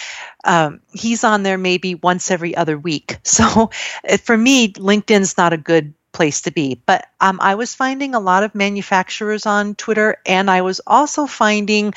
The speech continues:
a lot of manufacturing publications. So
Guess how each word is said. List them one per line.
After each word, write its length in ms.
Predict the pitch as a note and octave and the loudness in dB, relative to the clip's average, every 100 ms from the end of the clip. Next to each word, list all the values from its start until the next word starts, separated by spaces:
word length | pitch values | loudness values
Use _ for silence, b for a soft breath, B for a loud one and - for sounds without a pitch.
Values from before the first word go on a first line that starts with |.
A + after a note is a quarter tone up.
| B B B - | B B B -2
a 80 | |
lot 220 | F#3+ F#3 F3+ | 2 4 2
of 120 | F3 | 0
manufacturing 840 | F#3 F#3+ F#3 F#3+ F3+ - F#3+ E3+ | -4 -2 -2 0 0 -2 -8 -10
publications. 1120 | - - E3+ D#3+ - - F#3+ - C3+ B2 - - B B - | -6 -4 -2 -4 -6 -2 -2 -2 -6 -6 -6 -6 B B -12
So 420 | - G3+ F3+ | 0 4 4